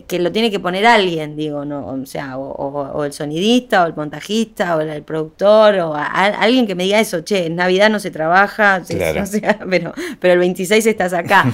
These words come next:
Speaker 2: <laughs>
Speaker 1: No sé cómo, porque es como, hay algo, digamos, esto como de
Speaker 2: Demasiadas posibilidades.
Speaker 1: Exactamente, como, o sea,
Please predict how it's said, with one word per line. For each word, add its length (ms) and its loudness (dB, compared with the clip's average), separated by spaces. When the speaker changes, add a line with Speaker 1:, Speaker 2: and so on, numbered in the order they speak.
Speaker 2:
<laughs> 140 -6
Speaker 1:
No 120 -2
sé 140 4
cómo, 260 -2
porque 240 -4
es 100 -4
como, 260 0
hay 220 0
algo, 340 4
digamos, 520 -2
esto 280 -4
como 200 -4
de 160 -6
Speaker 2:
Demasiadas 540 0
posibilidades. 800 -6
Speaker 1:
Exactamente, 1120 -2
como, 880 0
o 80 -8
sea, 600 -4